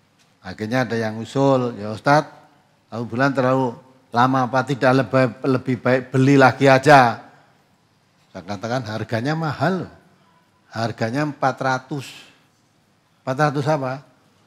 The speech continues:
Bukan empat ratus ribu ya. Nah, empat ratus ribu, wah sudah. Tuku sing akeh banget. Harganya empat ratus juta.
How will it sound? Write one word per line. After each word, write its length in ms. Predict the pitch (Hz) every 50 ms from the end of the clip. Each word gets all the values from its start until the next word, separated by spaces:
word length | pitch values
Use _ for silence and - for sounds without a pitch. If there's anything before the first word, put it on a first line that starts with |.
| _ _ _ _ _ _ _ _ _ _ _ _ _
Bukan 240 | - 113 113 113 104
empat 160 | 113 117 113 -
ratus 260 | 113 113 101 110 123 - 120
ribu 560 | 131 143 139 - - - 135 139 139 139 139
ya. 300 | 135 131 - 135 131 131 - - - _ _ _ _ -
Nah, 80 | 107 107
empat 320 | 107 101 120 117 110 107
ratus 240 | 123 120 123 120 113
ribu, 560 | 131 120 - - 139 160 185 190 185 180 139
wah 180 | - 95 104 104 -
sudah. 400 | - 131 151 175 151 127 120 113 - _ _ _ _ _ _ _ _ _ _ _ _ _ _ _
Tuku 240 | - 117 107 107 123
sing 160 | 104 120 120
akeh 260 | 120 120 113 127 110 - -
banget. 320 | 104 107 127 151 135 120 - _ _ _ _ _ _ _ _ _ _ _ _ _ _ _ _ _ _ _ _ _ - - _ _ _ _ _ - 110 - _ _ _ _ _ _ _ _ _ _ _ _ 107
Harganya 480 | 110 120 117 113 - 120 123 143 165
empat 240 | 180 175 165 165 151
ratus 320 | 160 156 156 147 175 - -
juta. 560 | 135 135 - 175 165 160 147 139 127 127